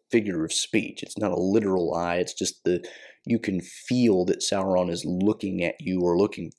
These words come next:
for you. So, you know, Frodo feels this on, you know, the, the hill of Amon Hen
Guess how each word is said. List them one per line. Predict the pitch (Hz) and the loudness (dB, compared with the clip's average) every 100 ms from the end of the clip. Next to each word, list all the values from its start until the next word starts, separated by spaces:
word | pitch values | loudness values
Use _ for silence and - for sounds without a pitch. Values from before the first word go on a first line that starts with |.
| - | 2
for | 107 92 | 2 2
you. | 71 64 - - - - - | -2 -6 -10 -14 -20 -20 -14
So, | - - 92 82 82 _ _ - | -2 2 4 2 -2 _ _ -4
you | 87 | -2
know, | |
Frodo | 80 - 107 95 92 87 | -2 4 4 6 4 2
feels | 98 101 95 | 2 2 2
this | 95 92 | 0 2
on, | 90 90 87 82 - | 0 -2 -4 -6 -2
you | 98 | -2
know, | 85 | 0
the, | 80 90 - | -2 -4 -4
the | 98 | -2
hill | 113 104 | 2 2
of | 90 - | 2 -2
Amon | 98 92 95 | 0 0 0
Hen | 117 113 107 101 | 0 2 2 -2